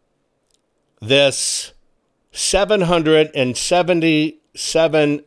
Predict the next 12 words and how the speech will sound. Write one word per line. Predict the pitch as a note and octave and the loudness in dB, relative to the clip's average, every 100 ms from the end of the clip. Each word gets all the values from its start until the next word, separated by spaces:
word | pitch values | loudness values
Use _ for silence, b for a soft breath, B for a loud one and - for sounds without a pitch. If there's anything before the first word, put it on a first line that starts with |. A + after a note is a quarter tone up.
| - | -18
thousand | - C#3+ D3 D#3+ F3 E3+ D#3+ A#2+ F2 G2+ F2+ G2 B2+ A#2 - _ _ _ _ _ _ _ _ _ _ _ _ _ _ _ _ _ _ _ _ _ | -6 -2 2 2 2 0 -2 -6 -2 -2 0 -2 -2 -4 -12 _ _ _ _ _ _ _ _ _ _ _ _ _ _ _ _ _ _ _ _ _
miles | G#2 A#2+ C#3+ E3+ F3 E3 B2 A2 A2 C3+ | -6 -2 2 2 2 2 4 2 0 -4
of | G2+ - | -6 -6
protection. | G#2+ - D3 C#3+ - F#2 C#2+ D2+ - - - _ _ _ _ _ _ _ _ _ _ _ _ _ _ | -8 -2 -2 -2 -6 -8 -8 -12 -18 -20 -20 _ _ _ _ _ _ _ _ _ _ _ _ _ _
It's | D3 D3 - | -2 -2 -4
where | C3+ E3 D#3+ D#3 C#3 C3+ - _ _ _ _ _ _ _ _ _ _ | 2 2 4 4 2 -2 -10 _ _ _ _ _ _ _ _ _ _
seventy | - - G3 G#3 G#3 A3+ G#3+ A3 | -8 -4 0 0 2 0 0 -2
percent | A3 F3 D#3+ - G#3+ B2 E2+ - _ _ _ _ _ _ _ _ _ _ | -2 -4 -2 0 0 0 -2 -12 _ _ _ _ _ _ _ _ _ _
of | C3+ C3+ A2 | -2 0 0
the | B2+ | -2
global | A#2 A#2+ D3+ E3+ D#3+ D#3 C#3+ | -2 0 2 2 0 -2 -4
seafood | - - G#3+ A3 D#3+ G#2+ E2 D#2+ | -8 -6 -2 -2 -2 -4 -4 -10